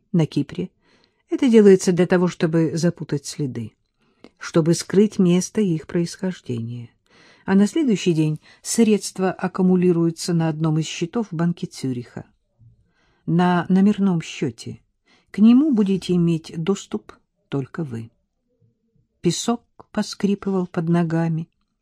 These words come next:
Во влажном воздухе порог вырывался изо рта. Эжен с агентом сделали полный круг, обходя смотровую башню.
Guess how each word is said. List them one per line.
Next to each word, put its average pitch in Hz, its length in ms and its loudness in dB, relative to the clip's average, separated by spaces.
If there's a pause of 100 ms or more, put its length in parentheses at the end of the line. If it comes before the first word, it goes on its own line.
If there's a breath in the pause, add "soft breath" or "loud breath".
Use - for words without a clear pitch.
(220)
Во 156 200 0
влажном 151 460 0
воздухе 143 460 -4
порог 151 640 -6 (220)
вырывался 180 600 0
изо 175 200 -4
рта. - 360 -10 (880 loud breath)
Эжен 165 380 2
с - 140 -10
агентом 156 520 -2
сделали 147 480 -2
полный 143 400 -2
круг, - 440 -4 (220 soft breath)
обходя 156 460 -6
смотровую 143 580 -6
башню. 113 480 -14